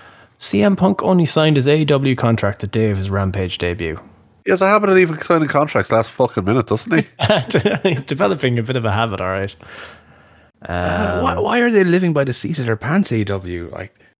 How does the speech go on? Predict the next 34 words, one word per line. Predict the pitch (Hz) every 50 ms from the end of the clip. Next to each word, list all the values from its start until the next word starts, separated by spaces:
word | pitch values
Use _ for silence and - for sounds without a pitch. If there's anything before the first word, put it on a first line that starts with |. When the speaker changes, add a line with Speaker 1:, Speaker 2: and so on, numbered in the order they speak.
| _
Speaker 3:
remember | - 185 202 196
they | 190 185 175
announced | 175 170 175 185 175 - - -
Christian | - - 185 185 - - - 147 147
before | 139 139 - 143 147 147
he'd | 143 135
even | 143 139 127 120
signed | - - 135 151 147 127
his | 107 104
gig? | - 87 67 58 - - _ _ _ _ _ _ _ _ _ _ _ -
Speaker 1:
Yeah. | - - - _ - - -
Speaker 3:
Or | 120 113 104 101 95
that, | 95 - 101 113
well, | 135 139 117 107
effectively | 101 - 143 170 170 - 135 110 101 95 92 98
had | - - 104 98
announced | 98 98 90 90 92 87 85 - -
Christian | - 98 - - - 82 80
before | 85 87 - 104 95 90
he | 90
signed | - 98 101
Speaker 2:
They're, | 101 101 101 104 101
Speaker 3:
his | 90
contract. | - 76 - 95
Speaker 2:
they're | 95 98 98
gonna | 101 101 98 101 92
get, | 92 95 87 85 - _ _ _
they're | - 101 98 98
gonna | 101 104 101 92
get | 90 82 78 - -
burned | - 82 80 80 82 80 76
on | 76 73 71
this | 65 71 71
sometime, | - - 78 71 71 - - 69 69 71